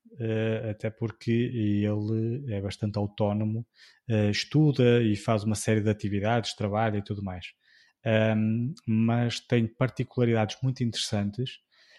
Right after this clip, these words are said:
que foi, eh, a meu ver, assim, eu não, eu não conheço muito bem a doença,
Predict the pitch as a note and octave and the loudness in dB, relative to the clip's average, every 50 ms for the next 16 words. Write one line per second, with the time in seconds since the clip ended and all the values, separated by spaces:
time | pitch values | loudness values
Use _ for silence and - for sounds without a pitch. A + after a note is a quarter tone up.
0 | _ _ _ _ - - - - - B2+ B2 A#2 A2 G#2+ B2+ D3+ - _ - A#2+ | _ _ _ _ -16 -16 -6 2 6 6 8 8 6 4 2 -2 -6 _ -2 0
1 | A2 G#2+ G#2+ G#2+ G#2 A2 A#2 B2+ A#2+ A2+ A#2+ C3 C#3 B2+ G#2+ G2 A2+ A#2 A2+ A2 | 2 2 2 2 0 0 2 2 4 4 6 6 6 4 4 4 4 4 4 2
2 | - - A#2+ A#2+ C3 C3 C3 A#2+ A#2+ A#2+ - - A#2+ A2+ - - B2+ A#2 - A#2 | 2 2 2 2 2 4 4 4 4 4 2 2 2 2 2 2 0 0 2 2
3 | A#2+ A2+ A2+ A2 G#2 A2 A2 A2 A2 G#2+ - - B2 C3 | 2 4 4 2 2 2 2 2 2 0 -2 -4 -4 -6